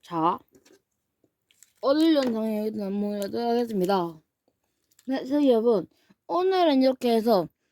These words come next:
피크닉 피규어 팝핑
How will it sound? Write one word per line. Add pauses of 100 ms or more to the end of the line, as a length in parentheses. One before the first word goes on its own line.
(1000)
피크닉
피규어 (220)
팝핑